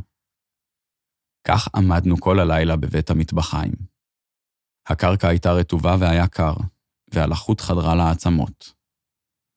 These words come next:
בועות הקור ברגליי החלו להכאיב, אבל לא העזתי להוריד את המגפיים, מכיוון שמדי פעם נקראנו להתייצב לפי סדר האלף-בית. בתוך האבוסים של בית המטבחיים שכבו תינוקות וילדים קטנים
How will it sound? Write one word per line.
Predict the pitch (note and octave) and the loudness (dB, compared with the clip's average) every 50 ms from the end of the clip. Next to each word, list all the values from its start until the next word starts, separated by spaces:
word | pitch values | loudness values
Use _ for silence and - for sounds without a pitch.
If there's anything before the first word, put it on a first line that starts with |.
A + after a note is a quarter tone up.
| _ _ - | _ _ -12
בועות | - A#2+ - - - A2 A2 - G#2 | -6 -4 -2 0 2 2 2 2 0
הקור | F#2+ - G2 F#2+ F#2+ | -2 0 0 0 2
ברגליי | F2 F2+ E2 E2 E2 E2 E2 E2 E2 D#2+ | 2 2 0 0 0 0 0 0 0 0
החלו | E2 - - E2+ F2 F2+ | 0 -2 -2 0 0 2
להכאיב, | E2+ D#2 D#2+ F2 - - - F2 E2+ D#2 E2+ F2 - - _ _ _ _ _ _ _ _ _ _ _ _ _ _ - - | 2 0 0 -2 -4 -6 -2 -2 -2 -2 -2 -6 -12 -16 _ _ _ _ _ _ _ _ _ _ _ _ _ _ -8 -4
אבל | F2+ E2+ E2+ E2 | -2 0 2 2
לא | F2+ G2 | 2 2
העזתי | G2 - F2+ F#2 F2+ - - F2+ | 2 2 2 0 0 0 0 0
להוריד | F2+ F2 E2 F2 F2+ E2+ | 2 2 2 2 2 0
את | F2 - F2 | 0 -2 0
המגפיים, | E2 E2+ E2+ D#2+ E2+ - - - G2 F#2 F2 - - - - _ _ _ _ _ - | 0 0 0 0 -2 -4 -4 -2 0 0 0 0 -2 -6 -10 _ _ _ _ _ -4
מכיוון | F2 E2 - E2+ E2+ D#2+ E2+ F2+ | -4 -2 0 0 0 0 0 0
שמדי | F2 - E2+ E2 D#2+ E2+ F2 F2 | 0 0 0 0 0 0 0 0
פעם | - - G2+ G2 F#2+ F2 E2+ | 0 0 0 2 2 2 0
נקראנו | D#2 D#2+ - E2+ F2+ F#2+ F#2+ F2+ | -2 -2 -2 0 0 2 2 2
להתייצב | F2 F2 D#2+ - - E2 - - G#2+ G2 D#2+ | 2 0 -2 -2 -4 -4 -2 -2 -2 -2 0
לפי | D#2 D#2+ - F#2 E2+ | -2 -4 -2 -4 -4
סדר | - - E2+ E2+ F2 E2 E2 | -2 -2 -2 0 0 0 0
האלף-בית. | E2 E2+ E2 E2 D#2+ - - E2 D2+ D2+ - - _ _ _ _ _ _ _ _ _ _ _ _ _ _ _ _ _ _ _ _ _ _ _ _ _ _ - - | 0 0 0 -2 -2 -4 -4 -4 -4 -4 -4 -8 _ _ _ _ _ _ _ _ _ _ _ _ _ _ _ _ _ _ _ _ _ _ _ _ _ _ -6 -4
בתוך | - - - F#2 F2 G2 | -2 0 0 0 2 2
האבוסים | F2+ E2+ E2+ D#2+ - E2 - - - G2 G2 G2 | 2 2 0 0 -2 -4 -4 0 2 2 2 2
של | F#2+ - E2+ E2 E2 | 2 0 0 0 0
בית | E2 E2+ E2+ - | 0 -2 -2 0
המטבחיים | E2+ E2+ E2 E2 - - - - - F2+ F#2 F#2 F2+ F#2 G2 | 0 -2 -2 -2 -4 -6 -4 -2 0 2 2 2 2 0 -2
שכבו | - - D#2+ - E2+ E2+ F#2+ | -2 -6 -6 -6 -4 -2 -2
תינוקות | F2 - F2 D#2+ D#2+ - - F2+ G2 G2 - - | 0 0 0 0 -2 -2 -2 -2 -2 -2 -4 -4
וילדים | - E2+ D#2 D#2+ D#2 D#2 F2 F#2+ G2 | -4 -4 -2 -2 -2 -2 0 0 0
קטנים | F#2 - - F2 F2+ F2+ F2 E2+ F2 | 0 0 0 0 2 2 2 0 -2